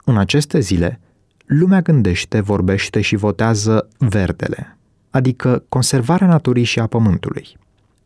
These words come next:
Însă textul nostru de astăzi descoperă că Dumnezeu s-a gândit la acestea încă din prima săptămână a creației. Deci nu este de mirare că sabatul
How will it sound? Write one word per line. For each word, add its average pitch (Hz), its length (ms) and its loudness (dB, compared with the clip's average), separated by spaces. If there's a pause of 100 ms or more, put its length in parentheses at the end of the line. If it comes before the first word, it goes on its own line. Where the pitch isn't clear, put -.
Însă 123 320 0
textul - 420 -2
nostru 110 320 0
de 87 100 -2
astăzi 107 600 -4
descoperă 180 600 0
că 156 120 -2
Dumnezeu 113 420 2
s-a 127 140 -2
gândit 107 380 2
la 110 100 0
acestea 113 540 -2
încă 175 260 2
din 143 160 2
prima 113 260 2
săptămână 101 520 0
a 95 80 2
creației. - 600 -4 (1080)
Deci 127 400 -2
nu 165 180 4
este 104 240 0
de 87 100 0
mirare 90 360 2
că 95 100 -2
sabatul 92 640 -2